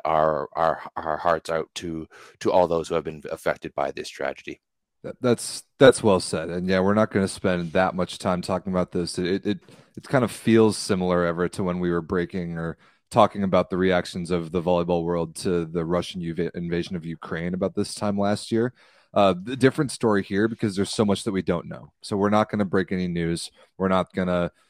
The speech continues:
Speaker 2: um, dive into this too much. Th-, this I, I did find was helpful, though. This is kind of a map of, of what went down. The, the earthquake hit Monday, crazy early morning, which ha-, certainly contributed to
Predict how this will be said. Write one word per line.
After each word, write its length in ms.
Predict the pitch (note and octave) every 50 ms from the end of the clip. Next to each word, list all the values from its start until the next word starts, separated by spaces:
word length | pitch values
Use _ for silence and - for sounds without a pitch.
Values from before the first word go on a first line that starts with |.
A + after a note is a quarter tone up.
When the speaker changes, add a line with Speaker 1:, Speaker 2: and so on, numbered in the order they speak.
| _ _ _ _ -
Speaker 2:
um, 460 | - E2+ E2+ E2 E2 E2 - - - _
dive 360 | - G#2+ G2 F#2+ F#2+ F#2+ F2+
into 180 | F#2+ F2+ F2+ F2
this 240 | F2 F2 - - -
too 240 | - - G#2+ F#2+
much. 360 | F#2 F#2 F2+ F2+ - - - -
Th-, 180 | G2+ A2 G2 G#2
this 280 | G2+ A2+ C3 C3+ -
I, 140 | C#3+ A#2+ A2+ G#2 G#2+
I 120 | G#2+ G2+
did 340 | G2 - - G#2 G2+ G2 F#2+
find 280 | - A2+ G2+ G2+ G2
was 180 | F#2+ F#2 - -
helpful, 380 | - F2 F2 D#2+ - - G#2+ G#2
though. 220 | G#2+ A2+ A#2+ B2+
This 240 | G#2 F#2+ F2+ - -
is 100 | G2 -
kind 220 | - - G2 F#2
of 100 | F#2+ E2+
a 120 | E2 F2 F2+
map 460 | F2 E2+ E2+ E2+ F2+ G2 A2+ - - - -
of, 400 | G2 F#2+ F#2 F2+ F2 E2+ - - _ _ _ _ _
of 200 | - G2 F#2+ F2
what 240 | F2+ G2 G2+ G2+ -
went 200 | G#2 G2 G2 F#2
down. 480 | - G2 G2 G2 A2 B2 C3 C#3 A#2
The, 140 | E2 G#2 G2+
the 140 | F#2 F#2 F#2+
earthquake 420 | F#2+ G2 - - - - F#2+ -
hit 240 | - - G#2+ G#2 F#2+ - _ _ -
Monday, 680 | G#2 G2+ F#2+ F#2+ G2 G2+ G#2 G#2+ G2+ G#2+ G#2 G#2 G#2
crazy 500 | F#2+ - - - F#2+ F#2 F#2+ F2+ - G2+ - -
early 260 | F#2 F#2 F#2 F#2 F2+
morning, 480 | F2 F2 E2+ F2 F2+ F#2+ G#2+ B2 C#3 C#3+ _ _ _ _
which 260 | - G2+ - - - - -
ha-, 260 | G2 G2+ - - F#2 F2
certainly 400 | - - - A2 - F#2 G2 F2+
contributed 640 | - - F#2+ F2 - G2+ F#2 F2 F2 F2 F2 E2 -
to 240 | - F2+ F2 E2